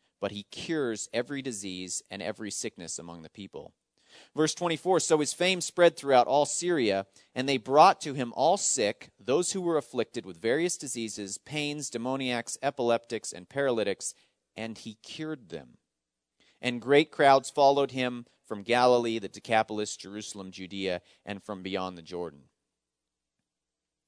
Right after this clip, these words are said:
When Jesus, verse, uh, one of chapter five, when Jesus saw the crowds, he went up to the mountain, and after he sat down, his disciples came to him.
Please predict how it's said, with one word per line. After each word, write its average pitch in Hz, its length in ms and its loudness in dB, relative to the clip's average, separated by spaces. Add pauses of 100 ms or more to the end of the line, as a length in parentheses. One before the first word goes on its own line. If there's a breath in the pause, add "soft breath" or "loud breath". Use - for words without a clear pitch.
(120)
When 113 160 -8
Jesus, 127 400 -4
verse, 113 340 -6
uh, 101 280 4
one 110 260 -6
of 98 80 -8
chapter 107 320 -2
five, 104 520 2 (520)
when 123 140 -6
Jesus 135 280 -2
saw 135 220 8
the 127 100 2
crowds, 120 420 4
he 117 80 -10
went 113 200 -2
up 135 180 0
to - 80 -10
the 113 80 -4
mountain, 107 520 -4 (260 soft breath)
and 113 120 -4
after 139 280 -2
he 110 120 -6
sat 151 500 4
down, 117 340 -2
his 107 180 -10
disciples 104 500 -2
came 117 260 -6
to 92 120 -8
him. 85 200 -14